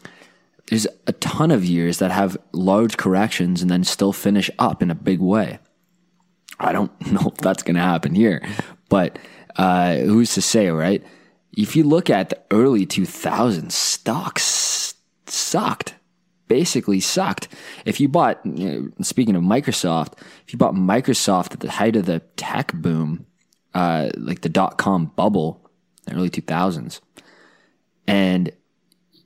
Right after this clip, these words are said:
you bought it at the peak, you didn't make a positive return until October of twenty sixteen, which is really, really powerful. That's one, that's one thing I always think about,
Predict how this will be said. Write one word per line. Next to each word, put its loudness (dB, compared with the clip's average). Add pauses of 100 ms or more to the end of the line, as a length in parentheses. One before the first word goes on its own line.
you 2
bought 2
it 2
at -4
the -16
peak, -2 (400)
you 4
didn't 2
make 4
a -2
positive 0
return 0 (420)
until 0
October 0 (200)
of -6
twenty 0
sixteen, -4 (1000)
which 0
is 2
really, 4
really 4
powerful. 0
That's -2
one, 2
that's -2
one 2
thing 2
I 2
always 2
think 0
about, -2